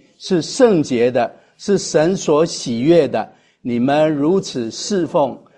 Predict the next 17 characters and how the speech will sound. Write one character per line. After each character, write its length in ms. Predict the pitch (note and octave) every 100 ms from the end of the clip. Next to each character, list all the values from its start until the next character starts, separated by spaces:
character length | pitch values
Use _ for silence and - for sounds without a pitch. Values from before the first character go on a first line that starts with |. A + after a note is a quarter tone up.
| -
乃 180 | C3+ B2
是 340 | A#2+ D3+ C3+ A#2
理 280 | A#2+ C#3
所 400 | E3 - A2 F#2+ F#2+
当 280 | C3+ B2+ B2+
然 280 | G#2+ F#2 G#2
的。” 80 | G#2+
啊， 340 | C3 A#2+ G2+ _ _ _ _ _
将 420 | - C#3 C3+ C3+ C3+ _
身 320 | - E3+ E3
体 180 | - G#2
献 420 | - - A3+ D#3+
上， 320 | A#2+ C3 A2 _ _ _ _
当 220 | A#2 A2+
作 180 | G#2+ G#2
活 260 | - G2 G2+
祭， 320 | - G#2+